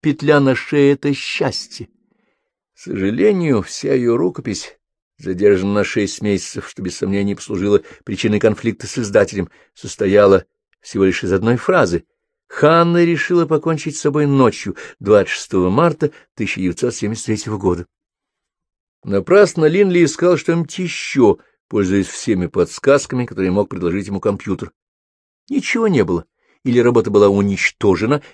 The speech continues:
или Джой Синклер действительно не продвинулась дальше этого единственного предложения. «Неудивительно, что редактор Ки петиции угрожает юридическими санкциями», — подумал Линли. Он выключил машину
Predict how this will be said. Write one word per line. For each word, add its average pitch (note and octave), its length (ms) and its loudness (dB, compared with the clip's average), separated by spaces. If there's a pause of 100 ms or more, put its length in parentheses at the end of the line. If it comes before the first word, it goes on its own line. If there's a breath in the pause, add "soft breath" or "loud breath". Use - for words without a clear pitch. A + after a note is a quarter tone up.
или G2 200 -2
Джой F#2 260 0
Синклер G#2 480 -4 (220 soft breath)
действительно G2 640 -6 (240)
не G2 120 -4
продвинулась G2 600 0
дальше A2 360 4
этого A#2 160 -4
единственного A2+ 640 -6
предложения. D3 560 -4 (880)
«Неудивительно, F#2 920 -2
что F#2+ 200 -2
редактор F2+ 440 0
Ки - 200 -6
петиции A#2 560 -4
угрожает G#2+ 500 2 (220 loud breath)
юридическими F#2 640 -4
санкциями», — G#2 600 -4 (240)
подумал E2 320 -6
Линли. E2 320 -6 (800)
Он A2 300 2
выключил F2+ 640 -4
машину F#3+ 520 -6